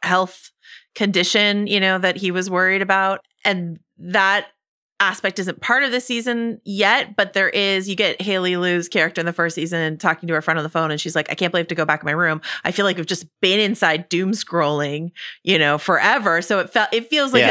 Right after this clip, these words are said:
Speaker 1: that sort of emerging from the pan-, even though they're not talking about the pandemic, covid is not overtly a part of these shows. It is Mike White sort of exploring what does it mean to emerge from being, feeling like you've been locked inside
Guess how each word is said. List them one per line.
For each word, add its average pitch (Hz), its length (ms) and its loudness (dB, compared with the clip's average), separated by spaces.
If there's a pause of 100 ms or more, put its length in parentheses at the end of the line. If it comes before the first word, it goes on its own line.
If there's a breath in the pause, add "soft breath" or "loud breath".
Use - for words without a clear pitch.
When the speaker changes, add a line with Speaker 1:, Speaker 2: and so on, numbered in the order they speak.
Speaker 1:
that - 80 -6
sort 196 160 0
of 165 280 0 (920 loud breath)
emerging 196 760 2
from 180 440 0
the 202 80 0
pan-, 220 200 0
even 226 140 0
though 214 140 2
they're 180 180 2
not 160 220 0
talking 160 300 -2
about 170 100 -2
the 170 120 -8
pandemic, 165 440 -2
covid 160 300 -4
is 160 120 -4
not 151 260 0
overtly 151 480 -2
a 143 60 0
part 143 320 0
of 165 140 -2
these 202 180 -2
shows. 226 540 0 (520 loud breath)
It 190 160 6
is 180 540 2
Mike 165 300 0
White 165 440 0
sort 175 160 -2
of 156 60 -6
exploring 156 840 -2 (360 loud breath)
what 175 240 2
does 170 160 2
it 131 100 0
mean 160 300 0
to 156 240 -2
emerge 151 520 2
from 156 160 -4
being, 147 300 -4 (100)
feeling 151 340 -2
like 143 180 -2
you've 139 100 -8
been 147 160 -2
locked 143 320 0
inside 131 720 0